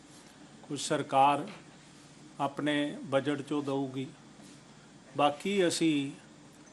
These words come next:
ਇੰਡਸਟਰੀਅਲਿਸਟ ਭਰਾਵਾਂ ਨੂੰ, ਐਨ ਆਰ ਆਈ ਨੂੰ ਤੇ ਆਪਣੇ ਪੰਜਾਬੀਆਂ ਨੂੰ, ਜਿੱਥੇ ਵੀ ਹੈਗੇ ਉਹ, ਪੰਜਾਬ 'ਚ ਹੈ,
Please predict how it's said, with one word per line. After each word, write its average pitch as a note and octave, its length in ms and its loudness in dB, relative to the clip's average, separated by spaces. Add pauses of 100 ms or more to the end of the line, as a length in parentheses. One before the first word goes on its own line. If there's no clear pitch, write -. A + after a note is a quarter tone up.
(440)
ਇੰਡਸਟਰੀਅਲਿਸਟ D#3+ 600 0
ਭਰਾਵਾਂ C#3 440 2
ਨੂੰ, C#3+ 180 -4 (640)
ਐਨ C#3+ 220 0
ਆਰ D3+ 160 2
ਆਈ D3+ 360 2 (640)
ਨੂੰ D3 220 -6 (840)
ਤੇ E3+ 300 2 (100)
ਆਪਣੇ E3 640 2 (800)
ਪੰਜਾਬੀਆਂ D3+ 680 2
ਨੂੰ, B2+ 240 -2 (200)
ਜਿੱਥੇ C#3+ 360 2
ਵੀ F3 200 2
ਹੈਗੇ C#3 240 -2
ਉਹ, D3 100 -2
ਪੰਜਾਬ C#3 560 2
'ਚ D3 100 -8
ਹੈ, C#3 400 0